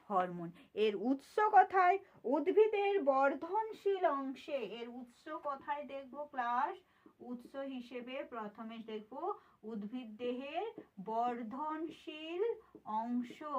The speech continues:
বর্ধনশীল অঙ্গ। যেমন কি হবে বলো তো, বলো স্টুডেন্ট? বর্ধনশীল অঙ্গ যেমন হতে পারে কি? অগ্রস্ত ভাজক কলা, কাণ্ড ও মূলের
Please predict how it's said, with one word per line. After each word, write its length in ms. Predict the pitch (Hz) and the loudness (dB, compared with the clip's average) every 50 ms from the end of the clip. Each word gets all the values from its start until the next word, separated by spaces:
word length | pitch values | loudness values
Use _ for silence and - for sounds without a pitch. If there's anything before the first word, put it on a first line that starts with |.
| 240 214 180 185 180 _ _ _ _ _ - 202 | -2 -2 -4 -6 -12 _ _ _ _ _ -14 -8
বর্ধনশীল 1120 | 208 220 247 214 220 208 196 190 254 285 294 285 339 - - - 247 233 240 254 294 359 480 480 - _ _ _ _ _ _ _ _ _ _ _ _ _ _ _ _ _ _ _ | -4 -2 -2 -2 -2 -6 -6 -6 -6 -6 -4 -4 -8 -10 -10 -16 -16 -12 -8 -6 -4 -4 -4 -6 -10 _ _ _ _ _ _ _ _ _ _ _ _ _ _ _ _ _ _ _
অঙ্গ। 640 | - 208 214 240 247 247 262 269 302 285 226 180 156 - _ _ _ _ | -2 2 2 2 4 2 0 0 -2 -2 -2 -4 -4 -6 _ _ _ _
যেমন 460 | 202 - 208 185 196 208 240 277 277 277 | -4 0 0 0 0 0 -2 -6 -6 -8
কি 260 | 269 - 277 285 302 | -8 -10 -12 -12 -6
হবে 280 | 294 285 285 285 285 | -4 -4 -2 -2 -2
বলো 340 | 285 285 285 285 294 294 302 | -2 0 -2 -2 -2 -4 -6
তো, 500 | 311 - 349 339 339 349 359 370 370 370 359 _ _ _ _ _ _ - - _ _ _ _ _ _ _ _ _ _ _ _ - | -6 -4 -2 2 4 4 4 4 2 0 -8 _ _ _ _ _ _ -20 -20 _ _ _ _ _ _ _ _ _ _ _ _ -6
বলো 240 | 269 277 294 311 330 | -6 -4 -4 -4 -8
স্টুডেন্ট? 640 | 320 - - 349 330 339 339 339 339 339 349 359 370 - _ _ _ _ _ _ - | -8 -8 -10 -10 -4 0 2 2 2 2 0 -4 -8 -10 _ _ _ _ _ _ 0
বর্ধনশীল 760 | 214 240 254 254 254 247 320 339 339 349 359 - - 370 349 | 6 8 8 8 6 0 0 0 0 0 -4 -10 -8 2 4
অঙ্গ 420 | 339 311 311 302 311 330 349 359 359 | 4 4 4 2 0 2 2 2 2
যেমন 460 | - 302 277 254 262 285 311 339 320 | 2 2 0 0 0 -2 -2 -4 0
হতে 280 | 277 311 285 - 320 339 | 0 0 0 2 0 2
পারে 320 | 339 330 330 330 339 359 | 4 4 4 4 2 0
কি? 320 | 359 330 330 339 349 359 - - _ _ - | -4 -8 -8 -8 -8 -8 -10 -14 _ _ 0
অগ্রস্ত 720 | 202 214 220 - 233 277 311 320 330 - - - 381 381 | 4 4 4 4 2 4 6 6 6 6 2 -2 -2 -2
ভাজক 440 | - - 339 311 302 330 339 349 - _ | 0 -2 -2 -2 2 2 0 0 0 _
কলা, 420 | - 330 311 311 311 311 311 330 339 - _ _ _ _ - | 4 4 6 6 4 2 2 0 0 -4 _ _ _ _ -4
কাণ্ড 420 | 247 240 247 254 262 269 269 311 302 320 403 466 - - _ - | -2 0 0 -2 -2 -4 2 4 6 6 6 4 -2 -14 _ -8
ও 200 | - 269 339 370 | -4 -4 -2 -4
মূলের 640 | 277 233 220 220 214 214 226 240 254 320 440 494 | -4 -6 -6 -6 -6 -6 -4 0 2 2 2 2